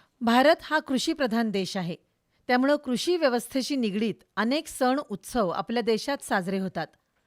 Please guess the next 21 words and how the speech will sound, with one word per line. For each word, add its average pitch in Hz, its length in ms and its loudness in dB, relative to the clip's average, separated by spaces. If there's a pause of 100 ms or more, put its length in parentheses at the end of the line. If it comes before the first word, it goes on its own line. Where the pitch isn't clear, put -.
(380)
मकर 277 300 2
संक्रांत 277 520 0
हा 254 140 -2
जानेवारी 247 480 2
महिन्यात 214 380 0 (120)
आणि 202 140 -2
हिंदू 226 400 -2
पंचांगानुसार 226 920 -2 (300)
पौष 294 340 2
महिन्यात 233 320 0
येणारा 208 340 0
भारतीय 202 420 -2
सण 185 260 -4
आहे. 170 120 -8 (720)
शेतात 294 400 2 (100)
पिकलेल्या 233 420 0
धान्याचं 226 640 0
वाण 196 240 -2
स्त्रिया 226 480 -2
एकमेकांना 202 640 -4
देतात, 180 340 -4